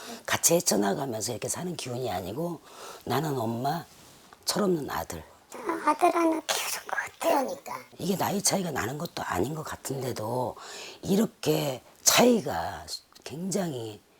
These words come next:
Speaker 1: 많이 나는 걸로 느껴져요. 내가 엄마같이 빨래 줘,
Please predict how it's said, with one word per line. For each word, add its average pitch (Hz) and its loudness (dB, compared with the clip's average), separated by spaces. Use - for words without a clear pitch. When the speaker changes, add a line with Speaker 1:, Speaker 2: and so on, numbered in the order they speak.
Speaker 1:
많이 143 2
나는 110 -4
걸로 92 -6
느껴져요. 69 -8
내가 143 2
엄마같이 120 -2
빨래 139 -8
줘, 98 -10